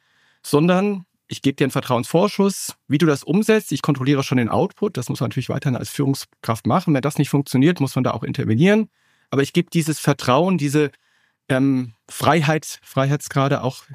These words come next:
zu dem Geführten hin und der kann sich das relativ flexibel einteilen. Das bedeutet aber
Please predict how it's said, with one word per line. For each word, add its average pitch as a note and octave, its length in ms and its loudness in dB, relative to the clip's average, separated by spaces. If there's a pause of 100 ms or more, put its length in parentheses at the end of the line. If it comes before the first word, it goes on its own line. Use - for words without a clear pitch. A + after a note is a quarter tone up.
(120)
zu - 140 -4
dem C3 140 2
Geführten C3+ 440 -2
hin F3 240 2
und C#3 140 -2
der C3 100 0
kann D3+ 200 -2
sich D3+ 100 -4
das - 240 -2
relativ C#3 560 -2
flexibel B2 540 -2
einteilen. - 480 -6
Das A#2 120 -8
bedeutet C3 440 2
aber F3 340 2